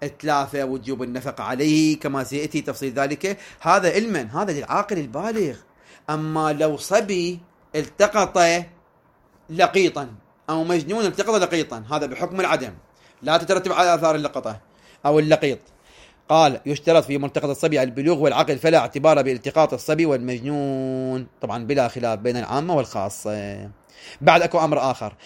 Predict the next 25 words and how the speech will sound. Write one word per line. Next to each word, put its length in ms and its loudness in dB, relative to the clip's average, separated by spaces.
"بل 340 0
يشترط 460 2
فيه"، 640 -2
في 140 -2
ملتقط 420 -4
الصبي، 460 -2
"الإسلام، 1000 0
إذا 280 8
كان 360 2
اللقيط 560 -2
محكوماً 800 2
بالإسلام". 1040 0
لماذا؟ 600 2
هكذا 460 0
دل 260 2
الإجماع، 720 -4
بالإضافة 500 4
لبعض 360 2
ما 180 -2
يفهم 200 -2
من 100 -4
الآيات: 760 0
"لن 140 0
يجعل 420 2
الله 580 2